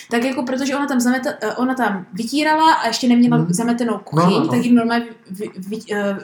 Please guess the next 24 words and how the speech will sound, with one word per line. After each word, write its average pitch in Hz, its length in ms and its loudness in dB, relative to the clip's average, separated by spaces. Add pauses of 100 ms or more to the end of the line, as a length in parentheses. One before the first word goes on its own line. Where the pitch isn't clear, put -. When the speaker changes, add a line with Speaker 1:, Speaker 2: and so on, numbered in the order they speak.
(100)
Speaker 1:
jenom 220 220 -4
rychle 240 260 2
zamést 226 320 4
Speaker 2:
No. 185 60 2
Speaker 1:
tu 262 80 -2
kuchyň, 226 520 -6
ale 240 120 8
to 381 80 0
nebyl 415 200 2
jako 214 160 -4
dobrý 175 280 -6
anděl. 165 240 -12 (140)
Speaker 2:
Jo, 147 160 4
jo, 139 100 2
jo. 117 160 -4 (640)
Speaker 1:
A 233 60 -6 (220)
samozřejmě 294 340 4 (100)
mamka 370 200 6
se 311 120 0
pořád 359 400 4
nepoučila, 254 420 2
hned 254 380 8
na 208 160 4
mě. 180 100 -6